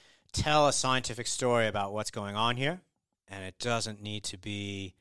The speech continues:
so complicated." Uh, whereas when things are close, you get to see them,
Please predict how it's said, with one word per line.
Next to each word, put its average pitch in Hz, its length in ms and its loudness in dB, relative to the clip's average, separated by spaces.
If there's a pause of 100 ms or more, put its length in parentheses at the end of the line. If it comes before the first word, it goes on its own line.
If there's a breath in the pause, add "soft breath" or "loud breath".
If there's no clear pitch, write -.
(440)
so - 760 -2
complicated." 87 720 -6 (880)
Uh, 92 300 -4
whereas 120 340 2
when 127 100 -4
things 208 300 2
are 131 100 6
close, 143 760 4
you 123 80 -6
get 139 160 0
to 117 80 -2
see 135 320 4
them, 110 500 0